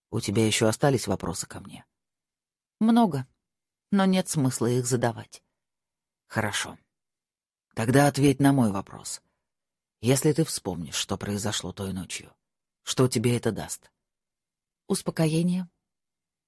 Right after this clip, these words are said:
«Нет». Ева задумалась. Она никогда по-настоящему не думала над этим вопросом.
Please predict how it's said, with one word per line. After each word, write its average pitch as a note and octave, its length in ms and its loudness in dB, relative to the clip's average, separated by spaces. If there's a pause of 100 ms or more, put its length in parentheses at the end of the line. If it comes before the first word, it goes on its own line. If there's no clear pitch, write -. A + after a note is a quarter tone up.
«Нет». F#3 500 0 (640)
Ева E3 300 2
задумалась. E3 680 -2 (600)
Она E3+ 220 6
никогда G#3+ 420 4
по-настоящему F#3 760 2
не F3 140 2
думала E3+ 300 4
над A#2+ 180 0
этим A#2 220 -2
вопросом. A#2+ 540 -8